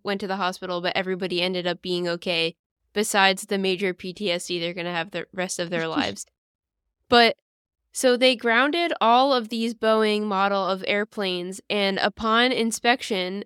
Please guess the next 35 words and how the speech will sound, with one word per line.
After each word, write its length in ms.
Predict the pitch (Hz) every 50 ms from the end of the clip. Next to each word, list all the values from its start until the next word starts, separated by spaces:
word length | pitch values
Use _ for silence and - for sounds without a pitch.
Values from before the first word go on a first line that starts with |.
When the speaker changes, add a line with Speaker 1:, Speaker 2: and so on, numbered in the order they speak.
| _ -
Speaker 1:
United 600 | 208 208 190 214 220 214 208 214 240 240 269 247
has 300 | 240 262 220 226 226 -
found 360 | - 214 226 226 208 196 196
that 200 | 196 190 - - -
all 240 | - 208 214 220 233
of 140 | 233 226 208
their 180 | 214 214 220
models, 520 | 220 220 196 190 190 190 190 190 185 196 - _ _ _ -
the 100 | 208 202
bolts 360 | 185 - 202 208 214 214 -
were 200 | - 202 185 185
loose 260 | 180 185 180 185 - -
on 140 | 185 180
all 180 | 165 175 170 165
of 120 | 170 -
them. 180 | - 170 175 185
So 280 | - - 208 180 180 208
how 260 | 208 196 196 208 214
awesome 480 | 196 - 214 214 233 - 226 208 202
is 120 | 196 208 202
that? 300 | 202 196 175 165 156 120
If 160 | 190 - -
this 160 | 185 196 202
situation 680 | - - 202 196 - 214 202 202 202 214 - 220 196
didn't 260 | 180 196 185 185 180 202
happen, 600 | 208 196 202 202 - 190 175 175 170 170 185 - _ _ _ _ _ _ _ _ _ _ _ -
there 160 | 220 233 220
could 160 | - 226 202
have 120 | 202 196
potentially 600 | - 208 190 - 208 190 202 - 214 196 190 185
been 220 | 180 190 190 185 185
many 280 | 185 185 180 180 180
more 240 | 180 180 180 175 170
issues. 640 | 165 170 180 - - 175 95 - - - - - - -
Speaker 2:
Well, 240 | 262 269 269 -